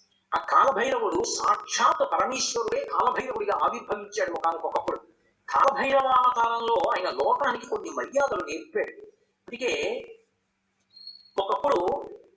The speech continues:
అందరికీ ఎలా అతిశయం కలుగుతుంటుందో, గర్వం కలుగుతుంటుందో, అలా త్రిమూర్తుల యందు కూడా ఇటువంటి పోకడ ఒకటి రజోగుణ సంబంధమైనటువంటి వారి యందు కలుగుతుంటుంది.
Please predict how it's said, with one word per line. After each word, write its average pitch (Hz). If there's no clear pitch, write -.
అందరికీ 277
ఎలా -
అతిశయం 277
కలుగుతుంటుందో, 226
గర్వం 269
కలుగుతుంటుందో, 202
అలా 185
త్రిమూర్తుల 320
యందు 311
కూడా -
ఇటువంటి 285
పోకడ -
ఒకటి -
రజోగుణ 311
సంబంధమైనటువంటి 247
వారి 214
యందు -
కలుగుతుంటుంది. 196